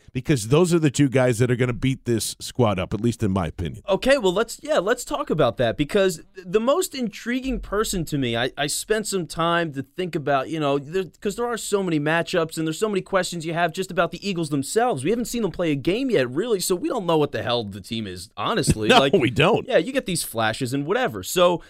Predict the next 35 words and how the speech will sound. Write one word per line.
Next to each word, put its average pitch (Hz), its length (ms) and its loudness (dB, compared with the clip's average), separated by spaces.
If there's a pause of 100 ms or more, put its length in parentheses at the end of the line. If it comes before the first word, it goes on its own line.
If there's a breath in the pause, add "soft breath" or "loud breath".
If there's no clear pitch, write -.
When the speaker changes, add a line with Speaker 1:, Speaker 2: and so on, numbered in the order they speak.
(180 soft breath)
Speaker 2:
to 190 200 -4
be 180 380 -4
here 208 220 -6
now, 160 200 0
week 156 320 -2
one, 202 300 0
you, 170 60 -12
you 165 160 -10
have 247 100 -6
all 190 60 -4
these 139 140 -4
questions 127 380 -6
anyway, 156 320 0
and 107 100 -4
I 120 40 -2
look 170 220 -8
at 139 60 -14
the 120 60 -8
roster, 131 480 -6
and 110 80 -6
I 98 60 -8
look 156 280 -8
at - 100 -10
this 107 200 -8
Washington 131 640 -6
team, 113 280 -6
and 101 200 -12
it's 120 120 -14
what 127 360 -6
matters. 147 520 -2
Who's 277 220 -6
the 277 80 -8
most 190 280 -2
important 151 440 -4
here? 160 280 -4